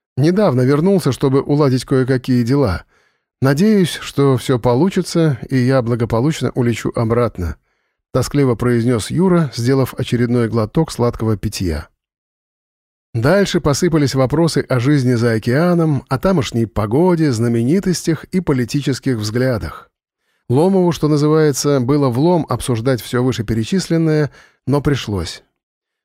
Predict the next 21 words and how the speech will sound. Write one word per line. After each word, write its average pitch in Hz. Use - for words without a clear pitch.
Он 147
прекрасно 156
понимал, 151
что 127
большинству 139
этих 139
ребят 139
не 139
суждено 143
отведать 123
стейк 127
с -
кровью, 170
любуясь 135
закатом 123
с 117
голливудского 120
холма. 107
Их 165
предел 151
мечтаний — 170